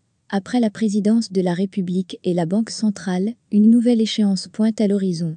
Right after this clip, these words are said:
Le mandat du général Joseph Aoun, comme commandant en chef de l'institution militaire, se termine le dix janvier deux mille vingt-quatre.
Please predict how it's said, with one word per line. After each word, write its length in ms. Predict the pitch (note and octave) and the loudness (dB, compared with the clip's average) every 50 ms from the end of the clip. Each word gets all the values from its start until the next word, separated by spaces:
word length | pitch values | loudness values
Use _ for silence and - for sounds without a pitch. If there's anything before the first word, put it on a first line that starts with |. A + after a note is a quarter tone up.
| - _ - | -10 _ -6
Le 160 | F#3+ F#3 F#3+ | -2 0 2
mandat 320 | G3+ G#3+ A3+ A3+ B3+ C4 | 4 4 4 4 2 2
du 100 | G#3+ G#3+ | 2 0
général 500 | G3+ F#3+ G3+ G3+ G3+ G3+ F#3 F#3+ F#3+ F#3 | 0 2 2 2 2 2 0 0 -2 -2
Joseph 460 | F3+ F3+ G3+ G3 F3+ G3+ F#3+ - - | -2 0 -2 0 0 -2 -4 -4 -2
Aoun, 400 | G3+ F#3+ F3 E3+ F3 F#3 F#3+ G#3+ A3+ _ _ _ - | -4 -2 -2 0 0 0 0 -2 -4 _ _ _ -4
comme 200 | - A3 A3 G#3+ | 0 2 2 2
commandant 460 | - B3 A3+ A3+ A3+ A3 G#3+ A3 A3 | 2 2 2 4 4 2 2 2 2
en 100 | G3+ F#3 | 0 0
chef 380 | - - - A3+ A#3 - - F3+ | -2 -2 -2 -4 -4 -4 -4 -4
de 80 | F3 | -2
l'institution 640 | E3+ F#3+ G#3 G3+ - - A3 A#3 A3 G3 - - F#3+ | -2 -2 -2 -4 -6 -8 -6 -4 -4 -4 -2 -2 0
militaire, 560 | F#3+ G3 G#3+ G#3+ G3 - - G3+ G#3 A3 - | 2 2 2 0 0 0 -2 -2 -2 -2 -4
se 140 | - - F#3+ | -6 -8 -4
termine 440 | - G#3 G#3 G3+ G#3+ A3 A3+ A3+ G3+ | -2 -2 0 2 4 4 4 4 2
le 80 | F#3 | 2
dix 220 | E3 D#3+ G3+ A3+ A3 | 0 0 0 0 0
janvier 400 | G3+ G#3 G#3 F#3 F3+ F3 G3+ G3+ | 2 0 0 0 0 0 0 2
deux 120 | G3+ A3+ | 4 6
mille 220 | A3+ A#3 A#3 A3 G3 | 6 6 6 4 2
vingt-quatre. 640 | G#3 G#3 G3+ G3 - F3+ D#3 C#3 - - - | 2 0 0 -2 -4 -8 -8 -10 -12 -20 -20